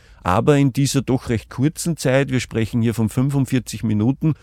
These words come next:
muss man natürlich eine große Energiemenge mit hoher Leistung in eine Batterie hineinladen.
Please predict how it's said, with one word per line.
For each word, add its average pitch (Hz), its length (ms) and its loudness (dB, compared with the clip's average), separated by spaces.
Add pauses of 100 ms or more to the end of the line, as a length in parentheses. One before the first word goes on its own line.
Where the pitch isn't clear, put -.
(140)
muss 123 180 0
man 135 140 2
natürlich 131 440 0
eine 117 140 0
große 110 340 -4
Energiemenge 135 760 2
mit 117 180 0
hoher 110 260 2
Leistung 113 520 0
in 117 120 0
eine 113 200 -2
Batterie 113 420 -4
hineinladen. 113 800 0